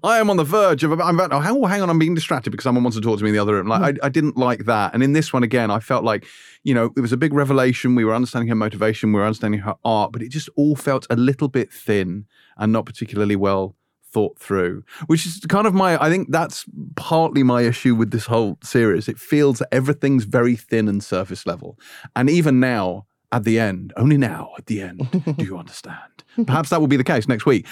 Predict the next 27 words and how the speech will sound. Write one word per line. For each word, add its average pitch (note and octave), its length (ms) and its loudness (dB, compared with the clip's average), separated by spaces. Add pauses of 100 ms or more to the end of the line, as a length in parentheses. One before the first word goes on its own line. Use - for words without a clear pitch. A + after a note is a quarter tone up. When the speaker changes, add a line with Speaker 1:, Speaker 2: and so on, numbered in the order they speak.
(140)
Speaker 1:
But D3+ 80 -2
at D3+ 40 0
the D#3+ 60 2
moment, F3 220 4
I D3 40 0
still A3 200 0
don't E3 140 2
know A#2 100 2
what A#2 160 2
the G#2+ 60 -2
show G#2 200 0
is G2+ 120 0
doing A#2+ 360 2
or, A#2 300 2 (160)
crucially, - 440 -2
why G2 520 0 (260)
it G#2+ 140 -4
is F#2+ 80 -6
doing F2 260 -4
it. - 160 -14
Like, A2+ 160 -2
I B2 60 2
don't C#3 260 -2
think B2+ 280 -2
this A#2+ 100 -2
show A2 240 0
has, G#2+ 300 -4